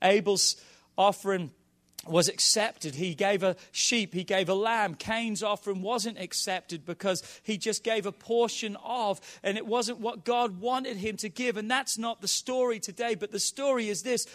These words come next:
the response, because the Lord comes to Cain. Look what he says in Genesis four, verse six and seven.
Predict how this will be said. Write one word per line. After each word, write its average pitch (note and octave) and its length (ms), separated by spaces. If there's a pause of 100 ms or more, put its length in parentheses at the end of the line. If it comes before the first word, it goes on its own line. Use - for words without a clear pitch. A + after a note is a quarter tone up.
(140)
the A3 140
response, C4+ 600
because A3 360
the A3 120
Lord B3+ 380
comes B3 380
to A#3 100
Cain. G3+ 420
Look C4 160
what C4+ 100
he B3+ 80
says A#3+ 340
in G3+ 80
Genesis A#3+ 500
four, A#3 300
verse A3 180
six - 320
and G#3+ 100
seven. A#3 360